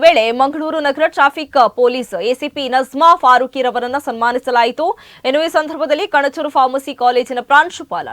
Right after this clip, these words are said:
ಡಾಕ್ಟರ್ ರಾಜಕುಮಾರ್, ಕಣಚೂರು Institute of Management Science ಪ್ರಾಂಶುಪಾಲ ಪ್ರೊಫೆಸರ್ ಇಕ್ಬಾಲ್ ಅಹಮದ್ ಯು ಟಿ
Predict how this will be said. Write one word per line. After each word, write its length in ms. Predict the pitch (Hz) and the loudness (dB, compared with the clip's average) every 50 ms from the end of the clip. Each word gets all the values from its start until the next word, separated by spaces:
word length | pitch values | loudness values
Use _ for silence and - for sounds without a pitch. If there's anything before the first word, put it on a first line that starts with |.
| 180 202 | -8 -8
ಡಾಕ್ಟರ್ 220 | 220 - 269 262 269 | -4 -2 0 4 6
ರಾಜಕುಮಾರ್, 640 | 285 294 294 - 359 - 349 294 302 330 359 403 - _ _ - _ _ _ - | 6 4 4 2 -6 -10 -6 0 2 4 4 2 0 _ _ -20 _ _ _ 0
ಕಣಚೂರು 460 | 302 320 339 330 - 339 330 339 320 254 240 247 - _ _ _ _ _ - 277 | 2 2 2 0 -2 0 2 4 4 4 4 2 -4 _ _ _ _ _ -6 -6
Institute 400 | 302 277 - 302 339 349 349 - - - 269 | -6 -6 -6 -6 -4 -4 -4 -4 0 2 2
of 100 | 277 277 277 262 269 | 2 2 2 2 4
Management 600 | 262 262 285 294 294 - 262 254 254 233 240 - 196 - 277 | 4 4 2 0 0 -2 -6 -6 -6 -6 -6 -8 -6 0 2
Science 320 | 254 262 269 285 - - 269 - - | 2 2 2 -2 -4 -6 -8 -2 0
ಪ್ರಾಂಶುಪಾಲ 540 | 254 240 247 247 - 247 226 247 247 262 302 359 - 226 | 0 0 0 -4 -8 -6 -2 0 0 0 0 -2 -4 -10
ಪ್ರೊಫೆಸರ್ 440 | 226 - 240 233 - 247 233 202 - - 262 | -8 -8 -8 -8 -4 -4 -4 -2 -2 -4 -6
ಇಕ್ಬಾಲ್ 340 | 220 - 220 269 294 285 254 240 | -8 -2 4 4 6 6 6 2
ಅಹಮದ್ 400 | 233 294 269 277 277 240 262 254 214 196 - _ _ _ _ _ 240 | 0 -2 -4 -4 -2 0 0 0 0 -2 -4 _ _ _ _ _ -8
ಯು 80 | 262 269 269 330 | -8 -6 -4 -4
ಟಿ 100 | 339 | -6